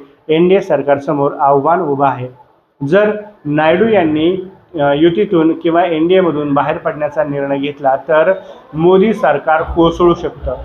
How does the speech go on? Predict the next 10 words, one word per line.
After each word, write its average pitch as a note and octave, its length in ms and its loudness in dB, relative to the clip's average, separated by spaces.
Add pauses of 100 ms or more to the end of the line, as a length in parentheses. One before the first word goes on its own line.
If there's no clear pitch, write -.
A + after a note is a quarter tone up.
अल्पमतात D#3+ 600 0 (100)
येऊ E3+ 220 4
शकतं. D#3 400 -10 (360)
यामुळे D#3+ 500 0
काँग्रेस E3+ 600 -2
आणि E3 180 -4
इंडिया E3 380 0
आघाडीला D3 520 0
राजकीय C#3+ 480 -2
लाभ D3 340 0